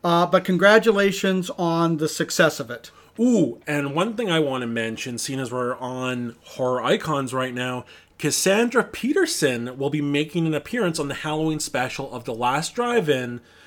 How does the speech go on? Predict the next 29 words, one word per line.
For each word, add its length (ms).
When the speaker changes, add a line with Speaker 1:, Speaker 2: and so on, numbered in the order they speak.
Speaker 2:
with 240
Joe 180
Bob 280
Briggs. 360
And 100
I'm, 60
I'm 200
excited 580
for 180
that. 400
Speaker 1:
Yeah, 300
I, 200
I 180
love 320
Cassandra 440
Peterson. 600
I 180
love 380
Elvira, 600
as 300
you 140
know. 300
Now, 400
segue 800
is 160
never 340
easy 340
into 200
this. 340